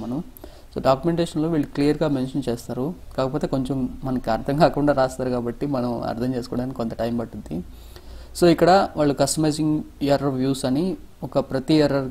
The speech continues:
గాను ఇలా ఇచ్చేస్తారు చూడండి. హ్యా-, హ్యాండ్లర్ ఫైవ్ హండ్రెడ్, హ్యాండ్లర్ ఫోర్ జీరో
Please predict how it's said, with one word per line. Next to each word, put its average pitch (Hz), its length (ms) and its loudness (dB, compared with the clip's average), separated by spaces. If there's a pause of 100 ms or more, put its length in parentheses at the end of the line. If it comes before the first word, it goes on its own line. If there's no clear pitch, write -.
గాను 135 200 0 (120)
ఇలా 127 160 2
ఇచ్చేస్తారు 123 400 -6
చూడండి. 123 260 -4 (120)
హ్యా-, 123 180 -4 (120)
హ్యాండ్లర్ 127 420 0
ఫైవ్ 127 220 0
హండ్రెడ్, 120 280 -2 (200)
హ్యాండ్లర్ 120 420 -2
ఫోర్ 117 240 -4
జీరో 120 140 -6